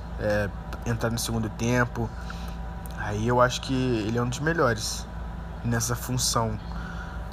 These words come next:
dos grandes clubes da Europa. Um jogador desse nível vindo do banco. Desse nível não, né? Mas que vem jogando, atuando bem, fazendo gols, coisas que,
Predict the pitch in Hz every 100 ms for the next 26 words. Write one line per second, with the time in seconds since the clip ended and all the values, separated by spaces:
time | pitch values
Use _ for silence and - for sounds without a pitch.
0 | - - - 113 117 117 117 113 - 113
1 | 113 117 107 107 113 131 123 - - -
2 | - - 104 110 113 113 117 120 120 113
3 | 110 113 117 123 110 117 139 - - -
4 | - - - - - - 131 160 - 196
5 | 214 226 143 120 117 - - 117 123 123
6 | - 131 123 165 180 156 151 160 151 -
7 | 135 147 117 117 135 135 120 120 131 110
8 | 113 127 131 123 - 127 123 -